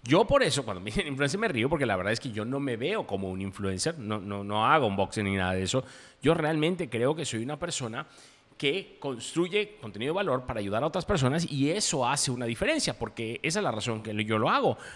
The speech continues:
buscando compartir en donde yo soy un experto y te crea esta huella digital o no, porque incluso tengo algunos libros.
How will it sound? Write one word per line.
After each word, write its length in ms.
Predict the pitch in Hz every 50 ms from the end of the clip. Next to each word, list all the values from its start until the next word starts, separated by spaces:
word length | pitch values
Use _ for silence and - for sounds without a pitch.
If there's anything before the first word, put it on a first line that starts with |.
| - -
buscando 920 | 131 135 147 143 - - - 202 208 196 160 135 127 123 92 - - - - -
compartir 720 | - 156 156 151 - 160 139 127 - 156 143 165 190 180
en 140 | - 143 135
donde 280 | 131 123 127 123 120 120
yo 140 | 127 143 135
soy 200 | - 143 139 131
un 100 | 120 110
experto 560 | 95 - - - - 117 113 113 - 147 143 -
y 100 | 135 117
te 160 | - 120 107
crea 400 | - 135 113 110 110 117 120 - - -
esta 460 | 107 107 - - 127 127 120 - -
huella 640 | - 92 95 107 113 117 113 110 107 117 117 123 117
digital 460 | 120 123 151 175 - 127 113 135 151
o 120 | 143 143
no, 180 | 123 110 110 135
porque 140 | 180 170 135
incluso 300 | 104 92 101 107 127 -
tengo 200 | 101 90 92 95
algunos 280 | 92 87 90 92 98
libros. 400 | 135 196 214 185 123 90 - -